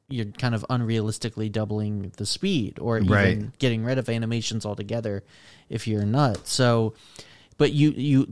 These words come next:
Speaker 1: the compromise is it's now inconsistent experience, whereas the iPhone offers you maybe a slower yet consistent one. So it's really a trade-off, and I'll be interested to know if you can adapt.
Speaker 2: Yeah,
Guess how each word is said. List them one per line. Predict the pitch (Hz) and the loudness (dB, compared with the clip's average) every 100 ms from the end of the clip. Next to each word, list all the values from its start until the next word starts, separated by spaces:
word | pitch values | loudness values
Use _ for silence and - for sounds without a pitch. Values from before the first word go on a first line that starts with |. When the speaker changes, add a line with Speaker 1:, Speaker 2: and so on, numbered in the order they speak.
| - | -4
Speaker 1:
the | 139 | -2
compromise | - 165 196 165 131 123 113 | 2 4 4 4 4 4 4
is | 120 113 | 2 2
it's | 127 120 | -2 0
now | 127 120 | 0 2
inconsistent | 120 - 107 - 156 - 113 101 | -2 -2 -4 0 2 2 -2 -4
experience, | - - 101 - - - - | -6 -8 -8 -8 -10 -10 -6
whereas | 120 117 113 110 104 - - 117 | 0 2 4 2 0 -6 -10 -4
the | 117 | 2
iPhone | 131 131 120 110 | 2 2 0 -2
offers | 113 110 107 113 | -2 -2 -2 -2
you | 110 | -2
maybe | 113 120 113 | 0 0 0
a | 101 | -2
slower | - 143 131 113 | 2 4 4 2
yet | 110 117 - | 2 0 -2
consistent | 113 107 143 - - 98 | -8 -2 0 -2 -6 -8
one. | 98 101 | -8 -6
So | - 135 117 - - - | 0 2 2 -4 -20 -16
it's | - | 0
really | 190 185 | 4 6
a | 143 | 4
trade-off, | - 135 139 143 156 - 82 | 2 2 4 6 4 0 -2
and | 117 | 2
I'll | 117 | 2
be | 120 127 | 2 2
interested | 123 - 117 | 0 -4 -6
to | 113 | -4
know | 110 113 110 | 0 2 0
if | 104 120 | -2 -6
you | |
can | 107 107 101 95 | -4 -2 -2 -2
adapt. | 104 101 95 - - - | -4 -4 -8 -10 -16 -2
Speaker 2:
Yeah, | 139 165 85 | 2 4 4